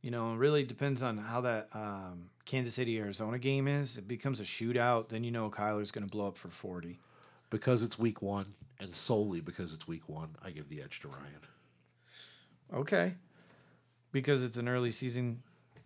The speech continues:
Speaker 2: Yeah,
Speaker 1: matchup.
Speaker 2: exactly. He's gonna start off, like, three, four and oh.
Speaker 1: Yeah. With, although you got Tom Brady playing against Dallas for the second year in a row,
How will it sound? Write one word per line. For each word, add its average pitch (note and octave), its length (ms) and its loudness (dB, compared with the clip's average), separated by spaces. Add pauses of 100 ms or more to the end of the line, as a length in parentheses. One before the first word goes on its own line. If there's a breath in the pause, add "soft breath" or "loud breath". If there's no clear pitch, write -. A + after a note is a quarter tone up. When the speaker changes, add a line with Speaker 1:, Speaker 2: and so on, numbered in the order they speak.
Speaker 2:
Yeah, A#2+ 160 2
Speaker 1:
matchup. B2 180 4
Speaker 2:
exactly. C3+ 400 4
He's D#2+ 140 -12
gonna F2 160 -10
start E2 280 -6
off, E2+ 240 -6
like, F#2 120 -8
three, F2 280 -6
four F2 340 -8
and F2+ 80 -8
oh. D#2+ 160 -6 (100)
Speaker 1:
Yeah. B2+ 280 2 (480)
With, A#2+ 140 0
although C3 280 6
you C3 120 6
got B2+ 180 4
Tom C3+ 320 2
Brady C3 280 8
playing B2 240 0
against A2+ 320 -2
Dallas A2 440 4
for - 140 -6
the G2+ 100 -6
second A#2 320 0
year A2+ 220 -2
in G#2 60 -2
a G#2 40 -6
row, G2+ 420 -2